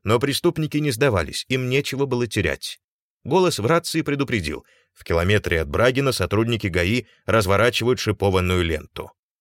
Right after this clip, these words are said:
К населенному пункту примыкали заброшенные цеха.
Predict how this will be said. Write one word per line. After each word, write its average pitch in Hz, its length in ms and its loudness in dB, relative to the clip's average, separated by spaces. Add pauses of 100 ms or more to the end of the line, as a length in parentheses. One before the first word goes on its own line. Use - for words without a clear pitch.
(800)
К - 60 -16
населенному 160 640 0
пункту 156 360 -2
примыкали 117 520 0
заброшенные 98 640 0
цеха. - 440 -2